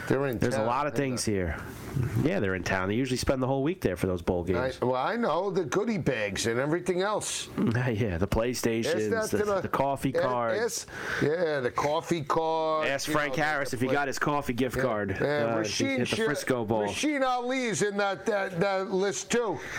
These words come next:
Speaker 1: Hey, guy. Huh? How was the two hundred and fifty dollar
Speaker 2: Yeah.
Speaker 1: gift card, huh?
Speaker 2: You're never, you're never gonna forget that one.
Speaker 1: No, that's the, they, Huff made the list. If that was Huff's decision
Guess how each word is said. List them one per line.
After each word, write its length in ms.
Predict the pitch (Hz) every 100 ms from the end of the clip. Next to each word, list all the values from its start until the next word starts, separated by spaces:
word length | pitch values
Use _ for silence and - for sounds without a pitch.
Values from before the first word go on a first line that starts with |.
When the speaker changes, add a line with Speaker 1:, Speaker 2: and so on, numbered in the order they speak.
| -
Speaker 1:
Hey, 220 | 247 254
guy. 460 | 208 226 226 226 - - - - - - - - - -
Huh? 380 | 180 247 262 - - - - - - - - - - - - - - - - - -
How 160 | 180 226
was 120 | 240
the 100 | 240
two 160 | - 262
hundred 340 | 269 208 247
and 80 | 214
fifty 360 | - 269 214 262
dollar 300 | 262 247 220
Speaker 2:
Yeah. 60 |
Speaker 1:
gift 300 | 156 285 -
card, 380 | - 214 175 131
huh? 380 | 143 240 320 277
Speaker 2:
You're 200 | - 110
never, 280 | 98 101 101
you're 280 | - 110 123
never 260 | 110 104 101
gonna 180 | 92
forget 340 | 87 90 90 87
that 180 | 90 82
one. 200 | 82 80 - - - - - -
Speaker 1:
No, 520 | 101 110 110 107 98 - - - -
that's 300 | 160 160 -
the, 200 | 156 143
they, 480 | 147 170 160 143 135 - 123
Huff 340 | - 220 -
made 320 | 190 185 185 147
the 80 |
list. 400 | 151 151 147 -
If 140 | 139 -
that 200 | 220 240
was 180 | 180 -
Huff's 300 | 208 170 -
decision 680 | 226 - 226 180 202 180